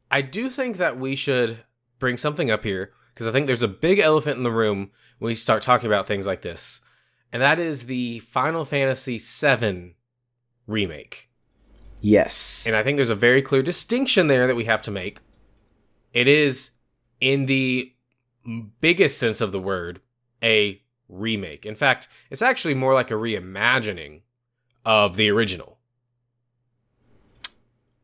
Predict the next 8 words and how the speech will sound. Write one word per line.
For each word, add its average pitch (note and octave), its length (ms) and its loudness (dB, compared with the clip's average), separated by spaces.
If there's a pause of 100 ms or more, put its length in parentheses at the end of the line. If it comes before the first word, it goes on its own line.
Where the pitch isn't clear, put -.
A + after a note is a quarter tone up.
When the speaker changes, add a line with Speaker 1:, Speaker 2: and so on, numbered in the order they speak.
(200)
Speaker 2:
Yeah. G3 320 6 (280)
Yeah, F#3+ 160 0
yeah. D#3 240 8 (220)
I, F#3 180 2
I F#3+ 120 2
would G#3 140 2
say G#2+ 140 2
that. G2 240 2